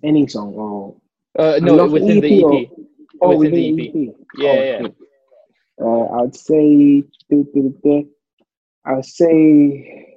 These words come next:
Speaker 1: I'd say, me, I'd say Free Your Mind. I've listened to these songs, like, over a million times as well, so it's like <laughs>
Speaker 2: <laughs>
Speaker 1: I don't know.
Speaker 2: I,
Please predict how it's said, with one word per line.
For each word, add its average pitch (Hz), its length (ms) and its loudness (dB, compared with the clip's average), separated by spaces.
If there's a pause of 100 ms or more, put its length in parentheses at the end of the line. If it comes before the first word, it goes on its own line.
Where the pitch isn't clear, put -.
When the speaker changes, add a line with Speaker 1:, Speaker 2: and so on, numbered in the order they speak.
(160)
Speaker 1:
I'd 117 160 -10
say, 135 300 -6 (1160)
me, 170 260 0
I'd 143 220 -4
say 139 380 -6 (600)
Free 147 180 0
Your 127 140 -2
Mind. 127 420 -10 (140)
I've 127 180 -2
listened 175 420 -2
to 160 80 -6
these 156 180 -4
songs, 143 320 -6
like, 120 220 -10
over 127 240 -4
a 120 40 -6
million 120 360 -8
times 110 400 -20
as - 120 -20
well, 113 160 -10
so 117 200 -16
it's - 180 -16
like - 520 -8
<laughs> - 80 -20 (260)
Speaker 2:
<laughs> - 80 -10
Speaker 1:
I 196 640 0
don't 170 180 2
know. 156 360 0
Speaker 2:
I, 180 140 -2